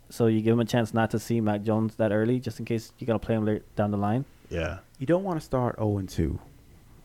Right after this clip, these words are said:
Speaker 3: just because the old, hey, oh and two, you're not
Speaker 1: You don't
Speaker 3: making
Speaker 1: make playoffs.
Speaker 3: playoffs.
Speaker 1: Yeah.
Speaker 2: Well, may-, well, may-, maybe, like,
Speaker 1: No, well, they
Speaker 2: may-
Speaker 1: beat the Jets.
Speaker 2: Yeah, that, yeah, they, they
Speaker 1: Yeah,
Speaker 2: beat
Speaker 1: they
Speaker 2: the
Speaker 1: beat
Speaker 2: Jets
Speaker 1: the
Speaker 2: no matter
Speaker 1: Jets.
Speaker 2: what.
Speaker 3: Yeah.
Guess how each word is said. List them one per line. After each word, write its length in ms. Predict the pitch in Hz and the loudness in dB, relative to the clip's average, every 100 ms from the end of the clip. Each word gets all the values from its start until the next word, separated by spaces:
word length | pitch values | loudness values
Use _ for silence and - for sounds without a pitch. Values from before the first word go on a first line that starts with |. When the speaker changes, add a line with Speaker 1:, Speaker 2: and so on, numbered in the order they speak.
| - - | -20 -6
Speaker 3:
just 260 | 107 127 - | 4 4 4
because 320 | 120 110 95 | 0 0 2
the 100 | 92 | 0
old, 560 | - 95 92 92 90 104 - - - - - - - - - - - | 2 2 2 0 -2 -6 -10 -20 -20 -20 -20 -20 -20 -20 -20 -20 -6
hey, 280 | 95 90 85 | 0 2 4
oh 180 | 90 123 | 4 2
and 100 | 117 | 2
two, 160 | 123 | 0
you're 140 | 107 92 | 0 2
not 80 | 107 | 2
Speaker 1:
You 60 | |
don't 80 | 110 | 2
Speaker 3:
making 200 | 110 101 | 2 2
Speaker 1:
make 100 | 107 | 2
playoffs. 260 | 104 101 - | 2 2 0
Speaker 3:
playoffs. 80 | 101 | 2
Speaker 1:
Yeah. 240 | 95 92 92 - - - - | 4 4 0 -10 -20 -16 2
Speaker 2:
Well, 120 | 113 | 6
may-, 140 | 123 143 | 6 8
well, 220 | 135 135 | 10 12
may-, 180 | 139 160 | 12 12
maybe, 440 | 156 147 175 202 | 12 10 12 10
like, 280 | 190 175 - | 10 10 8
Speaker 1:
No, 120 | 196 180 | 6 10
well, 120 | 131 | 12
they 80 | 160 | 12
Speaker 2:
may- 60 | |
Speaker 1:
beat 120 | 262 | 12
the 80 | 165 | 8
Jets. 400 | 104 110 123 - - - | 6 6 4 0 -18 0
Speaker 2:
Yeah, 220 | 147 247 | 8 10
that, 180 | 160 151 143 131 - | 12 10 6 -12 4
yeah, 200 | 156 123 | 8 10
they, 120 | 131 | 8
they 220 | 143 131 - | 6 8 8
Speaker 1:
Yeah, 60 | |
Speaker 2:
beat 60 | 113 | 10
Speaker 1:
they 40 | 147 | 8
Speaker 2:
the 60 | |
Speaker 1:
beat 60 | 135 | 8
Speaker 2:
Jets 200 | 131 101 | 8 6
Speaker 1:
the 60 | |
Speaker 2:
no 60 | 101 | 4
matter 140 | 104 | 4
Speaker 1:
Jets. 60 | 95 | 2
Speaker 2:
what. 180 | 92 90 - - - - - - - - - - - - - - - - - - - - - - - | -2 -4 -8 -20 -20 -20 -20 -20 -20 -20 -20 -20 -20 -20 -20 -20 -20 -20 -20 -20 -20 -20 -20 -20 -2
Speaker 3:
Yeah. 140 | - | 2